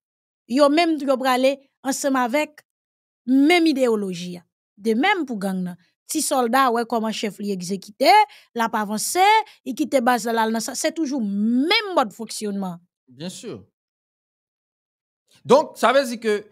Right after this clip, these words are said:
Speaker 2: jodi a tout moun ap pwofite de dezòd la. Tout moun ap pwofite de gang lan. Blan an ap pwofite de li tou. E se sa k sistèm lan.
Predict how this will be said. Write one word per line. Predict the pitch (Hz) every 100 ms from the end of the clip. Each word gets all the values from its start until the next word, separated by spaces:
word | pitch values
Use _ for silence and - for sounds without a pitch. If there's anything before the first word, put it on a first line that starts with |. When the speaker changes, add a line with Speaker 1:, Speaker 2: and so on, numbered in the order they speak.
| _ -
Speaker 2:
jodi | 196 202 247
a |
tout | 247 269 311
moun | 220 214
ap | 202 -
pwofite | 190 190 165 143 117 _ _ -
de | 113
dezòd | 131 202 180 165 190
la. | 220 _ _ _ _ _ _ _ _ -
Tout | 349
moun | 302 233
ap | 202
pwofite | 196 196 165 143 - _ 135 139 190 220 - 196 214 262 _ _ _ _ _ _ - 359 294 240 226 208 202 202 208 214 214 _ _
de | 180 220
gang | 143 247 240 214
lan. | 160 - _ _ _ _ _ _ _ _ 151
Blan | 254 311
an |
ap | 294
pwofite | 277 285 277
de | 262 254
li | 262
tou. | 311 254 _ _ 269
E |
se | 302 302
sa | 269
k | -
sistèm | 262 254 247 285
lan. | 269